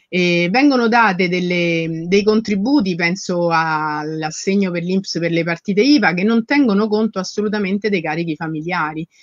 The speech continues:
Cioè viene dato un assegno di seicento euro a prescindere a chiunque abbia partita iva, senza sapere se quello è un singolo o per esempio mantiene una famiglia con due bambini, una moglie e quant'altro. Eh, capisci anche tu che, mm,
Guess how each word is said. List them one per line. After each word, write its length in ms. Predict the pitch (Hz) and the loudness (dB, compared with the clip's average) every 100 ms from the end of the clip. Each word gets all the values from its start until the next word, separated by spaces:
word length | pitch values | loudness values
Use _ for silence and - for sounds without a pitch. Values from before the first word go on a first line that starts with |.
| _ | _
Cioè 220 | _ 208 | _ -2
viene 180 | 180 202 | 2 2
dato 360 | 220 214 175 180 | 4 4 2 -2
un 100 | 180 | -2
assegno 480 | 190 - 240 208 180 | -4 0 2 2 2
di 100 | 170 | 0
seicento 540 | 190 202 214 226 285 | 0 0 0 0 0
euro 640 | 277 285 226 185 165 165 - _ _ 196 | 2 4 2 0 0 -2 -12 _ _ -6
a 60 | |
prescindere 800 | 196 220 - - 254 262 262 285 | -2 -2 0 0 2 2 2 2
a 120 | 233 | 0
chiunque 640 | - 254 240 240 247 - 196 | 0 -2 0 0 0 0 0
abbia 260 | 202 190 | 0 0
partita 360 | 180 175 240 294 | -4 -6 -4 -2
iva, 320 | 247 226 202 | 0 0 -2
senza 320 | 196 247 220 | -2 -2 -2
sapere 360 | 196 220 190 180 | -2 -2 -2 -2
se 160 | 208 202 | -6 -4
quello 320 | 226 269 185 | -2 0 0
è 60 | |
un 120 | 175 185 | -2 -4
singolo 640 | - 220 247 262 240 180 | -2 -2 0 0 0 0
o 100 | 220 | -2
per 120 | - | -4
esempio 640 | 180 202 240 202 175 160 165 | -4 -2 -2 -2 -2 -4 -6
mantiene 500 | 185 180 202 202 202 | -4 -2 -2 -2 -2
una 160 | 254 175 | 0 -2
famiglia 440 | 170 185 208 196 | -2 -2 0 0
con 480 | 165 156 156 151 156 | -2 -4 -4 -6 -6
due 140 | 156 170 | -6 -6
bambini, 520 | 165 151 165 208 196 | -4 -4 -2 0 0
una 140 | 165 | -2
moglie 460 | 147 156 208 185 160 | -4 -2 -2 -2 -4
e 60 | - | -6
quant'altro. 720 | 165 165 165 151 156 - 160 - - - - | -8 -6 -4 -4 -6 -14 -18 -18 -20 -20 -8
Eh, 240 | 175 185 - | -2 -2 0
capisci 420 | 214 247 254 247 | 0 2 2 2
anche 220 | 254 330 | 2 2
tu 240 | 247 285 - | 4 2 2
che, 300 | 214 214 202 190 | 2 2 2 0
mm, 520 | 180 170 165 160 160 | 0 0 0 -2 -4